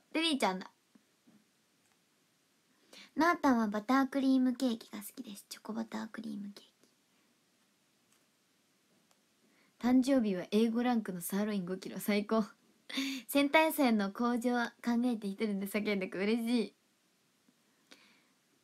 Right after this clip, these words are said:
「なぎさだよ。みんなこんにちは。」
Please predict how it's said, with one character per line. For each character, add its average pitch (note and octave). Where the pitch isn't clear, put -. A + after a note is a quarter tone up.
「な G#3
ぎ A3
さ C4
だ B3+
よ。 D4+
み B3+
ん G#3
な -
こ -
ん G#3+
に A3
ち A#3
は。」 C#4